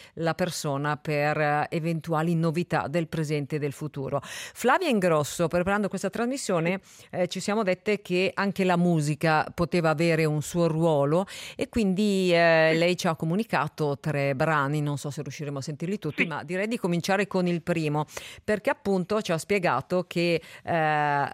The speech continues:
Speaker 1: lei fa riferimento anche a dei testi musicali perché evocano, e questo è un po' il suo, diciamo, è il suo allenamento, il suo prepararsi, e poi magari anche con i clienti può essere interessante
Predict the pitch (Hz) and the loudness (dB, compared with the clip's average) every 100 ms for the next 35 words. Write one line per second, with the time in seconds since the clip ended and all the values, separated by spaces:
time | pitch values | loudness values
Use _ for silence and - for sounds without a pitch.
0 | 143 165 180 180 - 170 165 170 - 175 | -2 2 2 2 0 0 2 0 -2 0
1 | 240 190 139 - 156 - 160 156 170 - | 0 0 -2 0 0 0 -2 0 -2 0
2 | 156 156 156 160 156 - 160 151 180 - | 0 0 -2 0 -2 -2 -4 -2 -4 -2
3 | 135 156 151 - - 180 160 165 170 160 | -2 -2 -4 -2 2 2 2 -2 -2 0
4 | 165 165 160 196 151 170 139 170 156 160 | 0 0 0 -2 -4 -4 -2 0 0 0
5 | - 196 170 190 175 - - 180 190 - | 0 0 0 -2 -4 -10 -4 0 0 0
6 | 233 226 208 202 - 208 208 208 208 214 | 2 4 6 4 4 4 4 2 2 2
7 | 180 165 180 175 - 214 196 185 180 175 | 0 0 0 0 -2 2 2 2 -2 2
8 | 190 175 143 156 - 214 - - - 156 | 2 2 2 -2 -2 -4 -4 -10 -6 0
9 | 233 208 196 175 196 156 170 180 170 170 | 2 2 2 0 0 0 0 -2 0 0
10 | 156 165 160 156 - - 165 151 131 - | 2 2 0 0 -4 -6 -2 -2 -2 -4
11 | 147 156 127 135 156 139 143 131 139 143 | -6 -2 -2 -2 -4 -2 -2 -4 -4 -4
12 | - 127 127 147 | -4 -4 -4 -6